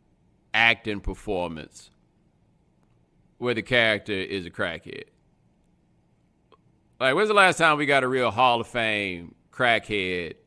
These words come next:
uh, portrayal on screen? And when I say crackhead, I mean someone addicted to crack, right?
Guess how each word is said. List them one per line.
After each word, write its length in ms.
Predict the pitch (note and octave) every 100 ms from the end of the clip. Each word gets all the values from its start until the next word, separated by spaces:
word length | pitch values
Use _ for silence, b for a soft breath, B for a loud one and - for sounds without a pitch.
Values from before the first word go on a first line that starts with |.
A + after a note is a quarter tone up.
| _
uh, 480 | G2 G2 F2+ F2 E2+
portrayal 640 | F2 G2+ A#2 A2 G2 E2+ D#2
on 160 | F#2 E2+
screen? 460 | - A#2 G2 E2+ - b b b
And 600 | C3 C3+ B2+ A#2 G#2+ F#2+ -
when 360 | B2+ D3+ F3+ F#3
I 200 | D3 C#3+
say 800 | C3 - E3+ E3 C#3+ B2 A2 F#2 _
crackhead, 1000 | - F3 F3 D#3+ D3 A#2+ G2 F2+ E2+ E2 - _ _
I 220 | B2 B2+ B2
mean 840 | B2 C#3 E3 D3+ B2+ A2+ G#2 G2+ F#2 _ _ _ _ _ -
someone 640 | - - E3 D#3 D3 C3
addicted 640 | A#2 G2 C3+ - B2 F#2
to 60 | G#2
crack, 760 | - - D3 D#3 A2+ D#2 - _
right? 420 | F2+ A2 A#2 B2